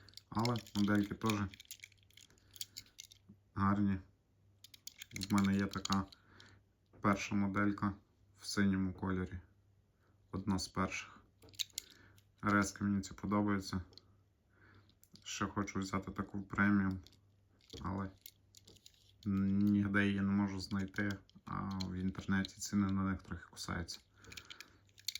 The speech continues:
Поки що будуть такі теж топові модельки, всі їх люблять і збирають. Audi у нас сьогодні ще будуть.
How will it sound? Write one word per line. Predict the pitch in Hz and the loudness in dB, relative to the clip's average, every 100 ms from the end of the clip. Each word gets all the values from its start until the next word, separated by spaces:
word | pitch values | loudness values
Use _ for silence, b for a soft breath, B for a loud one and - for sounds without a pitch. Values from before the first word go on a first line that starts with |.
| - - 95 | -12 -14 -10
Поки | 104 | -8
що | - 101 | -6 -4
будуть | 98 101 - | 0 -2 -2
такі | - 101 95 - - - - - - - - - - - - - B B B B B B _ _ - - 107 | -4 -2 -2 -6 -10 -4 2 2 2 -4 -12 -20 -20 -20 -20 -20 B B B B B B _ _ -20 -4 0
теж | 92 82 - | 0 -2 -4
топові | 98 95 90 | -4 -2 -2
модельки, | 92 90 98 107 101 98 - _ | -2 0 2 2 2 -6 -8 _
всі | - 90 | -6 -6
їх | 85 - | -4 -2
люблять | 101 98 92 - b b b b b - | 0 2 -2 -6 b b b b b -14
і | 95 95 | -6 -4
збирають. | 90 98 90 76 80 82 - - _ _ _ _ _ _ _ _ _ b b b b b b _ | -4 -4 -4 -2 -6 -6 -14 -20 _ _ _ _ _ _ _ _ _ b b b b b b _
Audi | 101 104 95 | 0 2 2
у | 98 | 2
нас | 101 101 - | 2 0 -2
сьогодні | 104 98 95 87 | -4 -2 -2 -4
ще | - 113 | -2 0
будуть. | 117 127 123 117 | 0 0 -2 -4